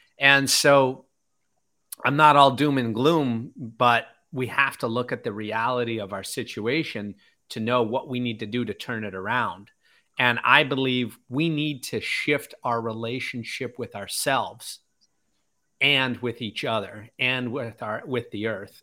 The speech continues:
if we're going to, uh, flourish as a race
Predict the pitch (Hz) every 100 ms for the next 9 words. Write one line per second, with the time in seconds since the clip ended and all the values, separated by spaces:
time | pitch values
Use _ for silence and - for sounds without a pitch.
0 | - 131 117 - 113 101 120 123 113 110
1 | - - 120 113 107 - _ _ _ _
2 | _ 110 107 - - - 135 165 107 92
3 | - - - _ _ _ _ _ _ -
4 | 123 117 95 104 131 101 - -